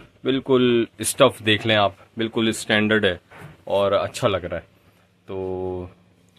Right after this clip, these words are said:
व्यूअर्स, अ, उम्मीद करता हूँ आज का ब्लॉग बहुत अच्छा आपको फील हुआ होगा और अच्छी अच्छी चीज़ों के लिए बस आप लोग सब्सक्राइब करें, लाइक करें और इसी तरह,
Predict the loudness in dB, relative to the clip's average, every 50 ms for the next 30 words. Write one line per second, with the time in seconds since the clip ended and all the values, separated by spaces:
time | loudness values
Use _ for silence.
0 | _ _ _ _ -6 -4 -2 -2 -2 0 -2 0 2 2 4 4 4 4 2 2
1 | 2 0 0 2 2 0 2 4 4 2 2 4 2 2 0 0 0 0 -2 -2
2 | 0 2 2 2 2 0 -2 -2 -2 0 -2 -4 -4 0 2 2 2 2 0 -4
3 | -8 -16 -18 -18 -12 -4 -4 -4 -4 0 0 0 0 0 -2 -2 -2 -2 -2 0
4 | 2 2 4 4 4 2 0 -4 -4 -6 -18 -20 -20 -20 -20 _ -4 -2 -2 0
5 | 0 -2 -4 0 0 0 0 0 -4 -6 -4 -4 -4 -2 -2 0 0 0 0 0
6 | 0 0 0 4 4 2 4 2 -4 -4 -2 -4 -6 -6 -6 -4 0 0 0 0
7 | 0 0 -2 0 0 -2 -4 -6 -6 -4 -2 -2 -2 -2 0 -2 0 0 0 -6
8 | -6 -14 -20 -20 -20 -20 -20 -20 _ -6 -2 0 2 2 0 -2 -4 -4 -4 -2
9 | 0 2 2 2 4 2 0 0